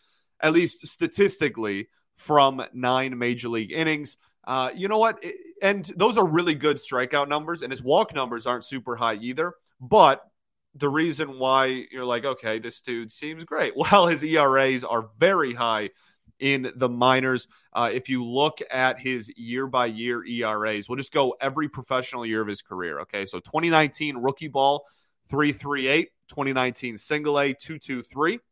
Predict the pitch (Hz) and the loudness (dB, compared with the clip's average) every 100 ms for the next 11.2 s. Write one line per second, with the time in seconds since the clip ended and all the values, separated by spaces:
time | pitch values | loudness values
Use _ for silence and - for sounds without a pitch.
0 | _ _ _ _ 110 123 - 131 127 - | _ _ _ _ -6 -4 -2 -4 -6 -4
1 | 131 123 127 143 143 123 135 135 127 127 | -6 -4 -4 -4 -4 -6 -2 0 0 0
2 | 131 131 131 123 123 127 117 107 _ _ | -2 -4 -2 0 0 -2 -4 -6 _ _
3 | _ 143 190 202 175 175 165 147 160 143 | _ 0 2 6 4 4 -2 -2 -6 -6
4 | 143 123 127 120 - 160 156 151 _ _ | -8 -6 -6 -6 -4 -4 -2 -8 _ _
5 | _ - 131 123 147 147 - 139 131 123 | _ -6 -6 -6 -6 -6 -4 -4 -2 0
6 | 131 120 101 131 156 156 156 156 143 120 | -2 -2 2 4 6 4 4 2 -2 -4
7 | 101 - - 165 160 - 151 123 - - | -4 -6 -4 -4 -6 -10 -8 -8 -10 -10
8 | 127 117 - - 139 190 196 180 147 127 | -8 -8 -12 -6 0 0 0 0 2 4
9 | 120 117 113 - 95 - 117 117 - 110 | 4 2 0 -6 -12 -12 -10 -10 -12 -12
10 | 101 95 135 156 147 - - 117 117 110 | -12 -6 0 0 0 -6 -2 -2 -2 0
11 | 104 | 0